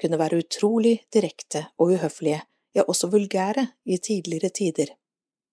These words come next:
For eksempel på Eidsvoll i atten fjorten sies det at man skjelte hverandre ut etter noter og brukte et språk som var relativt fargerikt. Så det er ikke bare dagens reality-serier og nettaviser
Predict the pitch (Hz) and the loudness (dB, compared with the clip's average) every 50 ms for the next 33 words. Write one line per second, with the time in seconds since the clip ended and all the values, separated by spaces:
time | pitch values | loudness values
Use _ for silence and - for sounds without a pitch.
0 | _ _ _ _ _ _ _ _ _ _ _ _ _ _ - - 143 135 135 - | _ _ _ _ _ _ _ _ _ _ _ _ _ _ 0 2 4 4 2 2
1 | - 151 135 135 147 143 - 127 - - 135 135 131 - - - 180 160 147 151 | 0 -2 -2 -4 -6 -4 -2 -4 -4 -2 -4 -6 -4 -2 -2 0 2 2 2 2
2 | 151 156 - - 180 - _ - 160 - 190 175 - _ - 160 170 185 185 - | 0 0 0 -2 -4 -4 _ -10 -4 0 0 -2 -2 _ -8 -8 -6 -2 0 2
3 | - 214 185 175 165 - - 185 190 208 - _ _ _ _ _ _ _ - 139 | 2 2 2 2 2 4 6 6 4 4 2 _ _ _ _ _ _ _ -6 -6
4 | - - 180 180 185 - - - 233 202 - - - 165 165 151 156 160 165 208 | -4 -2 -4 -2 -2 0 2 2 2 0 0 -4 -6 -4 -4 -4 -6 -2 2 2
5 | 226 - - 175 165 160 - - 175 - - 202 214 233 220 190 - - - 196 | 2 2 2 -2 -4 -4 -4 -4 -2 0 2 2 4 2 2 0 0 -2 0 2
6 | 202 180 170 208 208 - - 214 214 - - - - - 240 226 - - - _ | 2 2 2 0 -2 -2 -2 -2 -2 -2 -4 -2 2 4 4 4 4 2 -6 _
7 | _ _ _ _ - - - 160 156 170 160 165 170 - - _ _ - 175 196 | _ _ _ _ -2 -2 -2 0 0 0 0 0 0 -4 -8 _ _ 2 2 4
8 | 220 233 226 - - 240 240 - - - - - - 220 - - - 165 175 160 | 4 2 0 2 2 2 2 0 -6 -12 -6 -2 -2 -2 -2 -2 -4 -4 -4 -6
9 | - - - - - - _ _ _ _ _ _ _ _ _ _ _ _ _ _ | -8 -10 -16 -18 -18 -18 _ _ _ _ _ _ _ _ _ _ _ _ _ _
10 | _ _ _ _ _ _ _ - - 185 180 196 - - 156 156 180 214 - - | _ _ _ _ _ _ _ -4 -2 0 0 0 0 0 0 0 0 2 4 4
11 | 247 247 240 247 - _ - 220 247 220 190 180 170 202 190 185 170 170 165 160 | 4 4 2 0 -4 _ -2 0 2 2 2 2 0 0 0 0 -2 -2 -2 -2
12 | 185 185 - 220 208 196 180 165 165 180 185 - - 208 196 - - 208 214 233 | -4 -4 -2 -2 0 0 0 -2 -2 -2 -2 0 0 0 2 2 0 2 4 4
13 | 240 202 - - - 175 190 214 202 - - 175 175 196 202 208 - - 247 220 | 4 4 2 0 -2 0 0 0 -2 -2 -4 -2 -2 0 0 0 2 2 0 0